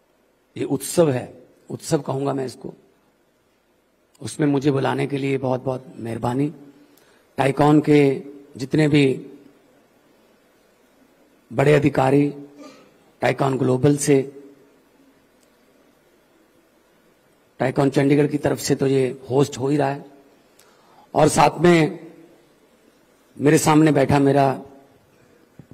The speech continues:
देश का फ्यूचर, टेक्नोलॉजी का फ्यूचर, हर डिजिटल का फ्यूचर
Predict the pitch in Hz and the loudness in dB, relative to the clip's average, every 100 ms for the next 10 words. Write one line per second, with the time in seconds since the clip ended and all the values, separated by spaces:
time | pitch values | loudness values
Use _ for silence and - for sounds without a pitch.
0 | - _ _ - 107 147 143 - 156 135 | -20 _ _ -16 -2 0 0 2 2 2
1 | 127 - - _ _ _ _ _ _ _ | -2 -12 -20 _ _ _ _ _ _ _
2 | _ _ _ _ _ _ _ _ _ _ | _ _ _ _ _ _ _ _ _ _
3 | _ - 170 170 185 175 - - - - | _ 4 4 6 6 6 0 -16 -20 -20
4 | _ _ _ _ _ _ 147 147 147 151 | _ _ _ _ _ _ -4 0 2 2
5 | 156 175 170 170 170 185 175 - - - | 4 4 6 6 6 6 4 2 -14 -20
6 | - _ _ _ _ _ _ _ _ _ | -20 _ _ _ _ _ _ _ _ _
7 | _ _ _ _ _ _ _ _ _ _ | _ _ _ _ _ _ _ _ _ _
8 | _ _ _ _ _ _ _ _ _ - | _ _ _ _ _ _ _ _ _ -2
9 | 160 156 117 151 180 185 180 185 156 175 | 0 0 2 2 4 6 6 4 6 6
10 | 175 185 - - | 8 4 4 -4